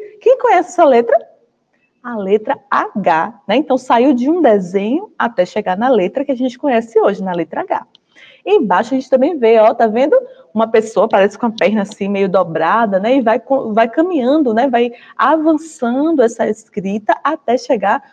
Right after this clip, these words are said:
numa letra que a gente conhece, que tem até na nossa, na palma da nossa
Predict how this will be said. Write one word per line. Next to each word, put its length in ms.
numa 260
letra 400
que 60
a 60
gente 200
conhece, 340
que 60
tem 120
até 180
na 80
nossa, 240
na 120
palma 320
da 160
nossa 240